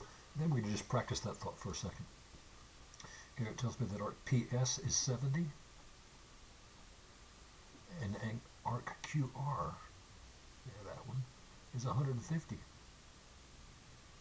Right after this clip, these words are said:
Give the measure of angle Q X R. That's the one with the arc on it, huh? Not a central angle, not the same as the arc it cuts, not an inscribed angle, not half the arc it cuts,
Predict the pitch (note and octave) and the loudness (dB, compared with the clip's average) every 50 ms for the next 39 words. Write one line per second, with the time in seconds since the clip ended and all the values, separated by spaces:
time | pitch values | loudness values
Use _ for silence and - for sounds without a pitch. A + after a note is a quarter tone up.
0 | - - - - - - - - - - - - - D3 C#3+ C#3 D3 C#3 C#3+ C#3+ | -14 -14 -14 -14 -14 -14 -12 -12 -12 -12 -12 -4 0 2 4 6 6 6 6 6
1 | C3+ A#2+ C3+ C3+ C3 B2 C3 C3 B2 G#2 G2 - - - C3+ B2+ B2 B2 - - | 6 6 6 6 6 6 4 4 4 2 -2 -2 2 4 4 4 4 4 0 -2
2 | - D3 C#3+ - - - - - - C3 - - - - - - - - - - | -2 -2 -2 0 -2 -4 -4 -2 -2 0 0 0 0 -2 -4 -6 -8 -10 -14 -14
3 | - - - - - - - - - - - - - C3 C3 C3+ - - A2+ G2+ | -14 -14 -14 -14 -14 -14 -14 -14 -14 -14 -14 -10 -2 0 0 0 2 0 0 2
4 | F#2 F#2 F2 F#2+ F#2+ - - - - D#3+ D3 B2+ B2 C3+ C3+ B2+ - - - - | 2 2 2 0 0 0 -2 0 0 0 0 2 2 2 2 2 0 -2 -8 -14
5 | - - - - - - - - - - - - - - - - - - - - | -16 -16 -16 -16 -16 -14 -14 -14 -14 -14 -14 -14 -14 -16 -16 -16 -14 -14 -14 -12
6 | - - - - - - - A2 G2+ G#2 A#2 B2 - F#3 F#3+ - D#3 D3 C3+ C3+ | -12 -12 -12 -12 -12 -6 -2 2 4 6 6 8 8 8 8 8 8 8 8 8
7 | C#3 C3 C#3+ C#3 - - - - - A#2 G2+ F#2+ F#2+ - A2 - - C#3+ D3 C3 | 8 8 6 6 2 -2 -10 -6 -2 0 2 2 4 2 2 4 4 6 6 6
8 | G2+ F#2 G2+ F#2+ F2+ F2+ F2+ F2+ - - - G2+ A2 A#2 - - - - - - | 4 4 4 2 2 2 2 0 0 0 0 0 0 0 -2 -4 -6 -6 -10 -14
9 | - - - G#2 G2 G2 A2 B2+ D3 E3 D3+ - - F#3 F#3+ G3 G#3 F3+ C#3 A2+ | -8 -2 0 2 2 4 4 6 6 6 6 6 6 4 4 4 4 2 2 4
10 | G#2 F#2 F2+ G2+ B2+ B2 G2+ F#2 - - D3 D#3 D#3+ - - G2 F2 E2 - - | 4 4 4 4 4 2 2 2 2 2 4 2 2 2 2 2 2 2 2 0
11 | F2+ - - G2 - F#2+ - - - - | -2 -4 -2 -2 -2 -2 -2 -4 -6 -6